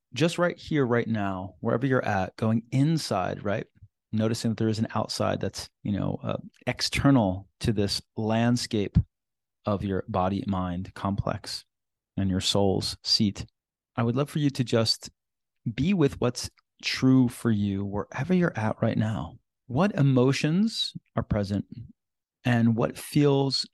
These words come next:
most in integrity with your truth, with your center, with your current experience? What truth is being shown?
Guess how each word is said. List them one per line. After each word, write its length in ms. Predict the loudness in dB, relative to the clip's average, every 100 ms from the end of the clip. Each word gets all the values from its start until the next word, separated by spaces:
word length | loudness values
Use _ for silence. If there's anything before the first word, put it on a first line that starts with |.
| _ _ _ _ -4
most 380 | -2 -2 -4
in 160 | -6 -4
integrity 920 | -2 -4 -2 -2 0 -2 -4 -6 -8 _ _ _ _
with 180 | -6 -2
your 160 | -2 -2
truth, 680 | -2 4 4 4 -2 -18 -20 _ _ 0
with 300 | 2 2 -2
your 220 | -4 -4
center, 600 | -2 0 0 0 -2 -6 -10 _ _ -4
with 160 | 0
your 300 | 0 -2 -4 -12 _ _ _ _ _ 0
current 240 | 4 4
experience? 720 | 2 -6 -4 -4 -4 -8 -14 -16 _ _ _
What 180 | 0 0
truth 360 | 0 2 2 2
is 100 | 0
being 240 | 0 0
shown? 480 | 0 -2 -2 -6